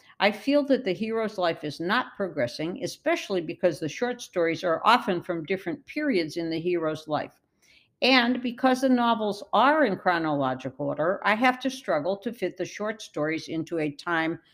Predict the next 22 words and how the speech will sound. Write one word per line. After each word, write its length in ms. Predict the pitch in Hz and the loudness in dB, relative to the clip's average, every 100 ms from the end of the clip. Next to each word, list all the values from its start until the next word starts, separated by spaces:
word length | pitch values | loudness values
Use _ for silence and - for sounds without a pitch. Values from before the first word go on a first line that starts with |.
| _ _ | _ _
framework. 680 | - 254 240 170 - - _ _ _ _ _ 151 | 0 2 4 2 -2 -10 _ _ _ _ _ -4
Going 360 | 208 277 311 | 0 4 4
back 280 | 277 226 226 | 4 2 2
and 160 | 240 226 | 0 0
forth 280 | 202 190 196 | 2 2 0
in 120 | 175 | -2
a 80 | 156 | -2
hero's 500 | 202 202 220 214 156 | -2 -2 -2 -4 0
life 260 | 147 143 - _ | 0 0 -6 _
pleases 540 | - 247 254 285 269 | -2 0 2 0 0
some 240 | - 202 196 | 0 0 2
readers 440 | 170 165 165 160 | 0 0 -2 -4
and 240 | - 156 143 | -4 -4 -2
displeases 880 | 196 - _ 175 160 143 165 147 - | -6 -8 _ -4 -4 -4 -6 -8 -4
others. 520 | 156 - - - - _ _ _ _ _ _ - _ _ _ _ _ _ _ _ _ _ _ - | -4 -4 -10 -18 -20 _ _ _ _ _ _ -20 _ _ _ _ _ _ _ _ _ _ _ 2
When 240 | 240 254 | 6 10
writers 380 | 285 320 370 370 | 10 8 6 0
decide 520 | 320 285 302 240 233 | -2 0 4 4 2
to 120 | - 202 | -4 2
write 260 | 202 196 | 4 4
a 140 | 190 180 | 2 -2
story 560 | - 208 196 180 170 | -4 2 4 4 2